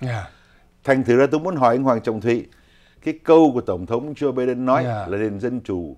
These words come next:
Speaker 2: của nước Mỹ đang bị đe dọa. Anh nghĩ sao?
Speaker 1: Là, là vì như vậy, nếu chúng ta cứ tiếp tục cái khuynh hướng này và, mà trước đó nữa đã có những cái chuyên gia về bầu cử, họ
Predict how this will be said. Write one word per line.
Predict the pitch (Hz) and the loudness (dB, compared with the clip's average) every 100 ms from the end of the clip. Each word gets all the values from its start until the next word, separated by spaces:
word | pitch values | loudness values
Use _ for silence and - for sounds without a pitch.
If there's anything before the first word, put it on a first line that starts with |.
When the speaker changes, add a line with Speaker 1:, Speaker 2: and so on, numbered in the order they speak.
| _ | _
Speaker 2:
của | 92 | -8
nước | 135 127 | -6 -4
Mỹ | 120 131 | -4 -4
đang | 123 104 | -4 -6
bị | 101 | -6
đe | 104 101 | -6 -4
dọa. | 107 87 - _ | -2 -2 -6 _
Anh | 98 104 | -10 -8
nghĩ | |
sao? | 110 160 | 2 6
Speaker 1:
Là, | 156 151 - | 6 4 2
là | 165 165 165 - | 6 6 4 -2
vì | 139 139 143 165 | -8 -4 2 4
như | 165 196 | 4 2
vậy, | 165 131 156 - | 4 2 0 -6
nếu | - 160 202 320 339 | -4 0 2 2 2
chúng | 269 254 | 0 0
ta | - 202 | 2 0
cứ | - 247 - | 0 -4 -2
tiếp | 262 277 - | -4 -2 0
tục | 147 - | 0 2
cái | 220 | 0
khuynh | - 202 185 | 2 2 4
hướng | 202 277 | 0 2
này | 226 160 | 0 2
và, | 147 147 139 - | 2 2 0 -6
mà | 139 | -6
trước | - 302 330 | 0 0 2
đó | 220 233 330 | 4 4 4
nữa | 302 233 277 285 - | 0 -2 -4 -8 -4
đã | 151 175 | -2 -2
có | - 202 | 0 0
những | 269 226 254 | 0 -2 -4
cái | 226 | -4
chuyên | 220 202 196 | -2 -2 0
gia | 190 180 180 | -2 0 -2
về | 147 135 | -2 2
bầu | 127 127 | 0 0
cử, | 113 107 123 143 - 117 | -2 -2 0 -2 -4 -4
họ | 117 110 | -2 -2